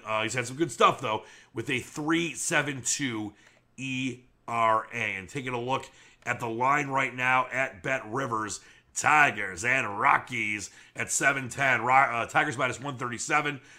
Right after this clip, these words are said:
Uh, the Rockies, uh, plus one sixteen. Run line, Detroit minus one and a half, plus one sixty. Rockies plus one and a half,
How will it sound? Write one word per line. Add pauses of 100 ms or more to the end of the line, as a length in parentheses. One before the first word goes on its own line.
(240)
Uh,
the
Rockies,
uh,
plus
one
sixteen.
Run
line,
Detroit
minus
one
and
a
half, (300)
plus
one
sixty.
Rockies
plus
one
and
a
half,